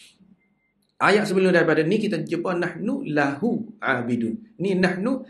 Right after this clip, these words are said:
lahu mukhlisun. <clears throat> Ada lahu ni maknanya kepadanya lah kami ikhlas. Buat kerana Tuhan saja. Ha, ni. <clears throat> Nampak tak?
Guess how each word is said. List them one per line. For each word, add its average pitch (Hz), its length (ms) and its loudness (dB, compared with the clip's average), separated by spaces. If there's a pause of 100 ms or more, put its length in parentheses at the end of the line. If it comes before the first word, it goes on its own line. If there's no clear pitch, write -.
(140)
lahu 151 640 2
mukhlisun. 123 800 -6 (580)
<clears throat> 120 400 -8
Ada 160 240 4
lahu 156 320 0
ni 127 80 -4
maknanya 233 400 -2
kepadanya 233 1000 2
lah - 60 -12 (380)
kami 156 280 -2
ikhlas. 156 400 -4 (120)
Buat 214 400 2
kerana 226 440 0
Tuhan 233 480 0
saja. 165 400 -8 (1000)
Ha, 120 440 -4
ni. 104 240 -4 (520)
<clears throat> - 520 -16
Nampak 135 240 -2
tak? 110 120 0